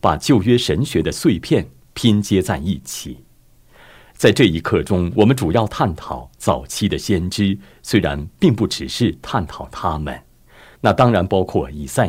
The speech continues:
亚、还有何西阿、弥迦、阿摩斯，以及以利亚、以利沙和其他人。所以，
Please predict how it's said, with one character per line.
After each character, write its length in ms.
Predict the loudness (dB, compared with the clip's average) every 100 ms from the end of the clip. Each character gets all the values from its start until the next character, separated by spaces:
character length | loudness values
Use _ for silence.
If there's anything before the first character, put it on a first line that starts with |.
| -2
亚、 240 | -8 -8 -20 -20 -10
还 120 | 0 2
有 260 | 2 -2
何 240 | -6 -2 -2
西 200 | 0 -2
阿、 300 | 0 -2 -4 -4
弥 200 | -2 0
迦、 340 | 0 -2 -2 -6 -2
阿 160 | 2
摩 200 | 2 0
斯， 340 | -2 -2 -2 -4 -12 _ -4
以 120 | -4
及 320 | 0 0 -2 -2
以 160 | -2
利 180 | 0 0
亚、 300 | -2 -8 -12 -12
以 140 | -6 -2
利 140 | -2
沙 360 | -2 -2 -4 -6 -14
和 200 | -8 -6 -4
其 260 | -6 -6
他 260 | -6 -4 -6
人。 260 | -6 -8 -10 -20 -20 _ _ _ _ _ _ _ _
所 240 | 0 0
以， 280 | 0 -4 -10